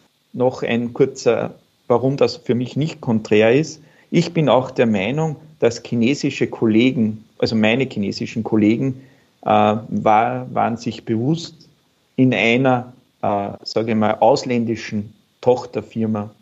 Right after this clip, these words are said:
zu arbeiten. Also nicht in einer chinesischen Firma, sondern in einer ausländischen Firma. Die waren auch von sich aus schon bereit, etwas anderes zu akzeptieren oder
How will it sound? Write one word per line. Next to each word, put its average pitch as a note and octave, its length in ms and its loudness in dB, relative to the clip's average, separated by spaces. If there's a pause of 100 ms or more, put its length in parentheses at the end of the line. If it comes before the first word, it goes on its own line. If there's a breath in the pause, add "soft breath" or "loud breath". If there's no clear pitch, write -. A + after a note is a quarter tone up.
(160)
zu A2 100 -2
arbeiten. G2 340 -2
Also G#2+ 160 -2
nicht C3 260 0
in G#2 100 2
einer G2 180 0
chinesischen G2 640 0
Firma, C3+ 380 2 (400 loud breath)
sondern A2+ 260 4
in G#2+ 80 6
einer G2+ 260 4
ausländischen A2 640 -2
Firma. A2 240 -6 (380 soft breath)
Die D#3+ 340 2 (140)
waren A#2 320 2
auch A2+ 240 0
von A#2 240 -4
sich - 320 -6
aus A2+ 320 -2
schon A2 260 -2
bereit, G#2+ 460 2
etwas - 400 -8
anderes A#2 680 2 (140)
zu A2 160 -4
akzeptieren A2 800 -2 (220 soft breath)
oder A2 340 0